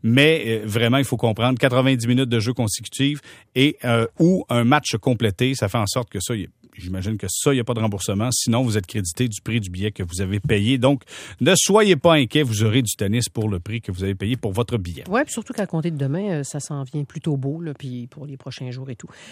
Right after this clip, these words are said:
Speaker 2: Euh, maintenant, euh, tu veux nous parler d'amateurs de sport et de Patrice Bergeron.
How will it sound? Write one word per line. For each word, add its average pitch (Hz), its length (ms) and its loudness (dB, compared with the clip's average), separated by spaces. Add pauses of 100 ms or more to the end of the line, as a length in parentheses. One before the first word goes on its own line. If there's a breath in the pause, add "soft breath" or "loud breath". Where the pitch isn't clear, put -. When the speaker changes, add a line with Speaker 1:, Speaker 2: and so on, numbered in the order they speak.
Speaker 2:
Euh, 202 120 6
maintenant, 240 440 2
euh, 202 140 2
tu - 140 -8
veux 190 60 0
nous 185 100 0
parler 147 180 -4
d'amateurs 135 380 -6
de 156 100 -6
sport 294 380 0 (320)
et 269 100 -2
de 277 80 0
Patrice 262 320 -2
Bergeron. 135 380 -4